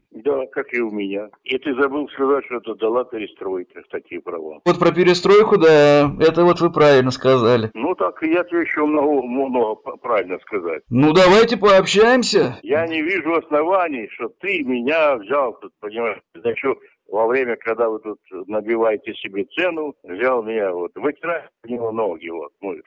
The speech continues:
Speaker 1: судить её, да ну что, ну что это? Наш великий режиссёр, наш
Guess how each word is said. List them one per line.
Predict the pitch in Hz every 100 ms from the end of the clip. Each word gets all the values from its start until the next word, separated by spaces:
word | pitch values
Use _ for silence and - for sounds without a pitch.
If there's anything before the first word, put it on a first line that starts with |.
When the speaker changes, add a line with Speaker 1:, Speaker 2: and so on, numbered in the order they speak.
| -
Speaker 1:
судить | 185 196 214 180 -
её, | 117 92 80
да | - 123
ну | 156 170 165 -
что, | - - - _
ну | 107 -
что | 135 117
это? | - - _ _ _ -
Наш | 135 -
великий | 113 117 131 131 110
режиссёр, | 104 98 104 95 - 120 113 92
наш | - 110